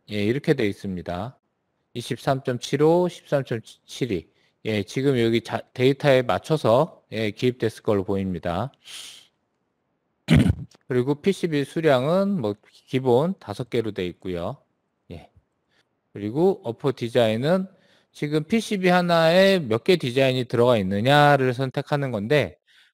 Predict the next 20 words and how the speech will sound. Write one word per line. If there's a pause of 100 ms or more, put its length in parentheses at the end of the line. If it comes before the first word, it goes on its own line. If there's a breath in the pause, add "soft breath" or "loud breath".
뭐
여러
개
디자인
해놓고
이거
하나
디자인이다
이렇게 (640)
뭐 (240)
우기-,
우겨도, (120)
<laughs> (380)
예. (380)
자,
가격이
확
뜨죠. (440)
예. (680)
그러니까